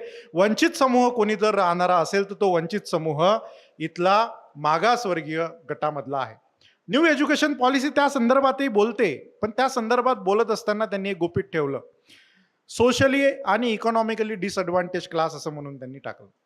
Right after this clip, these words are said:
पण या ठिकाणी socially आणि economically disadvantaged class जो आहे, तो वर्गवारीमध्ये विभागलेला आहे. तुम्ही प्रत्येकाला एका समांतर रेषेमध्ये मांडू शकत नाही की या क्लासचा आणि या क्लासचा वर्गवारी सेम आहे. त्याच पद्धतीनं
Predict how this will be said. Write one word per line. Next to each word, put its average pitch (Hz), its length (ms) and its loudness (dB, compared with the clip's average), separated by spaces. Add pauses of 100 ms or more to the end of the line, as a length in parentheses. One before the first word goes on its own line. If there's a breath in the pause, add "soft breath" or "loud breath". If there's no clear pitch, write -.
(300)
पण 233 140 2
या 247 180 4
ठिकाणी 285 340 2
socially 285 440 0
आणि 262 220 2
economically 247 580 -2
disadvantaged 202 760 0
class 185 140 4
जो 165 220 -2
आहे, 160 280 0 (440 loud breath)
तो 240 140 4
वर्गवारीमध्ये 226 720 2
विभागलेला 233 540 2
आहे. 160 140 0 (600)
तुम्ही 226 160 2
प्रत्येकाला 233 840 2 (160)
एका 240 400 2 (340 loud breath)
समांतर 254 460 4
रेषेमध्ये 240 420 2
मांडू 214 240 0
शकत 220 280 -2
नाही 220 300 0
की 165 340 -8
या 196 160 4
क्लासचा 214 460 0
आणि 214 180 -2
या 190 140 2
क्लासचा 202 540 0 (380 loud breath)
वर्गवारी 190 460 2
सेम 196 320 -2
आहे. 131 140 -4 (160)
त्याच 262 240 2
पद्धतीनं 214 580 0